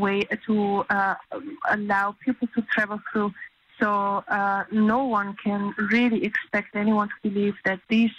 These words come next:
entries into Croatia were not, uh, were illegally. So, um, the legal community in Austria very much, uh, supported the position of the General Attorney Sharpton, and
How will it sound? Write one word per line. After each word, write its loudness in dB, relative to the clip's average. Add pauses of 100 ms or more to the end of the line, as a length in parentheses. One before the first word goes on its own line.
(200)
entries 0 (140)
into 2
Croatia 0 (560)
were 2 (480)
not, 0 (520)
uh, 0 (160)
were 0 (120)
illegally. 2 (200)
So, 0 (760)
um, -2 (340)
the 0 (140)
legal 2
community 2 (120)
in 0 (160)
Austria -2 (380)
very -2 (120)
much, -4 (240)
uh, -4 (100)
supported -2 (100)
the -2 (140)
position -2 (140)
of -8 (140)
the 0 (140)
General -2
Attorney -2 (260)
Sharpton, 0 (800)
and 0